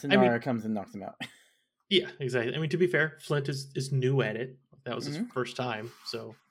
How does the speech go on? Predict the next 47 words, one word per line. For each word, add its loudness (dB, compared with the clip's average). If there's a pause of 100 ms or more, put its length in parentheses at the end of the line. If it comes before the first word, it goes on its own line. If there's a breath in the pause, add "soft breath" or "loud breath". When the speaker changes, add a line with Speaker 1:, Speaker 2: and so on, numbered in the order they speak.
(320 soft breath)
Speaker 1:
And -2
he, -2 (120)
I -2
don't -2 (160)
think -4
he's -2
that -2 (100)
used -6
to -2
his -2
powers. -6
He, -2 (380 soft breath)
he, 4
he 4
learned 4
to 0
use 0
his -8
powers -2
very 0
quickly. -8 (340)
Um, -18 (180)
so -10
good 0
for 2
him -4
on -12
that. -14 (1300 soft breath)
Speaker 2:
Well, -4
yeah. -4
I -2
mean, 0 (800 loud breath)
I 0
think 4
there 2
was -2
less 0
pressure -4 (340)
than, 2 (300 loud breath)
Speaker 1:
Mm-hmm. -6 (1000 loud breath)
Speaker 2:
I 8
mean, 2
having 4
a 4
power 6
that 2
could -8